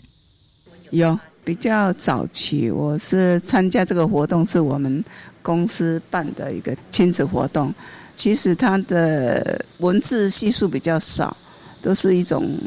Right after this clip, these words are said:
那个互动活动这样子。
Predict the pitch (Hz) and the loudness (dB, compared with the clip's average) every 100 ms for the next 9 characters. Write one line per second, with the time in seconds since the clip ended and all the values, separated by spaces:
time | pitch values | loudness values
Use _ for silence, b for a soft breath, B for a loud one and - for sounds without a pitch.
0 | - - - 180 180 151 131 131 127 - | -12 -18 -6 0 0 2 0 0 0 0
1 | 220 175 190 160 208 151 151 180 147 - | 0 0 0 0 0 -2 -2 -2 -2 -4
2 | - - - - | -4 -4 -4 -6